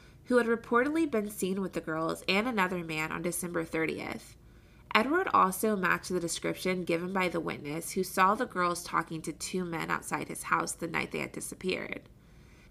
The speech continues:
Investigators were under a lot of pressure to solve this case, so officers picked up Edward and rushed him to an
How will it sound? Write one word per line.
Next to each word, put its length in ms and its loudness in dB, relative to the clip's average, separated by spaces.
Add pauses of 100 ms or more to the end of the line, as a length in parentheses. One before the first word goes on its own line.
(120)
Investigators 800 0
were 100 0
under 240 0
a 120 0
lot 280 2
of 120 -4
pressure 340 -2
to 80 -6
solve 320 2
this 220 -6
case, 500 -6 (300)
so 160 4
officers 500 8
picked 300 -4
up 120 0
Edward 500 0 (220)
and 160 -2
rushed 300 2
him 120 2
to 160 0
an 100 -4